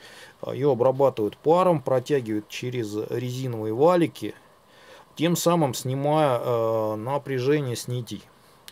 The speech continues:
То есть садиться такой деним, э, всё равно будет, но он будет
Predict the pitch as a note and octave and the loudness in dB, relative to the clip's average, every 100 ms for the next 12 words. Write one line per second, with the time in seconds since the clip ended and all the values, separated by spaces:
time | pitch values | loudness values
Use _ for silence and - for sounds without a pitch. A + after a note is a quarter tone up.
0 | - - - - A2+ - B2+ C#3 G#3 - | -20 -20 -20 -10 -8 0 0 0 -2 -2
1 | C#3+ B2 A2+ E3 D#3+ A#2+ B2+ D3+ D#3 B2+ | -2 -2 0 0 0 -2 -2 -2 -2 -2
2 | B2 A#2+ A2+ A2+ - C3 D3 D#3+ E3 C3 | 0 2 0 -4 -4 0 2 2 2 0
3 | A2 D3 G3+ F3 A#2+ - C3+ F#3 D#3 E3+ | -2 0 0 0 -4 -4 -2 -2 0 0
4 | E3 - | -2 -6